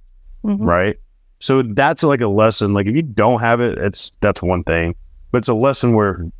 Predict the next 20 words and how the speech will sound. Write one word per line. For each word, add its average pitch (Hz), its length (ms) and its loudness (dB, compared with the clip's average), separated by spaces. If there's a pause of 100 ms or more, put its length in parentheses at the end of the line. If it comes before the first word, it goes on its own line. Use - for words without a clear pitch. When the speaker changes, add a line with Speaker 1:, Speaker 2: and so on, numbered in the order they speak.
Speaker 2:
you're 92 240 2
going 107 500 2
to 120 80 -2
host 113 320 0
events, 90 800 -2 (560)
be 180 120 4
mindful 104 500 2
of 82 200 -8
that. - 160 -4 (160)
'Cause 107 100 -2
I'm 139 100 0
pushing 147 300 0
a 104 40 2
lot 104 180 2
of 107 60 -2
my 95 100 -2
people 92 240 0
to 85 40 -2
host 87 200 -4
events. - 180 -16